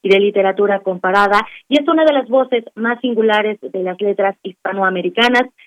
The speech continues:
e investigadora acuciosa de la mística hebrea y la cabalística como referente de la crítica literaria. Y en estos meses, la doctora Muñiz Uberman ha dedicado parte del tiempo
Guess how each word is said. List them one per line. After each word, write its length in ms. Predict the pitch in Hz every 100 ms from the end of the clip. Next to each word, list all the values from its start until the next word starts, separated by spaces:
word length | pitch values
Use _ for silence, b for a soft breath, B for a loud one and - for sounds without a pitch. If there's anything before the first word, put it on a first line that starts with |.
| _
e 120 | - 247
investigadora 680 | 269 277 262 226 214 208 208 196
acuciosa 720 | 190 180 - 233 269 220 208 _ _
de 80 | 202
la 120 | 196
mística 520 | 208 220 220 226 202 196
hebrea 520 | 190 185 220 285 - b b -
y 280 | 302 285 -
la 300 | 226 226 226
cabalística 720 | 226 202 214 269 - 247 233
como 200 | 226 208
referente 460 | 196 190 196 202 208
de 140 | 208
la 120 | 196
crítica 480 | 185 185 185 180 185 -
literaria. 640 | 185 180 170 156 156 156 B B B
Y 140 | 254 285
en 80 | 302
estos 260 | - 415
meses, 360 | 359 277 220 220 _ _ _
la 100 | 220
doctora 400 | 226 233 269 269
Muñiz 300 | 262 233 233 226
Uberman 540 | 254 240 214 214 220 220
ha 80 | 220
dedicado 680 | 262 294 277 233 233 226 220
parte 560 | 240 247 247 226 214
del 600 | - 202 196 196 196 190 -
tiempo 520 | 247 240 226 214 214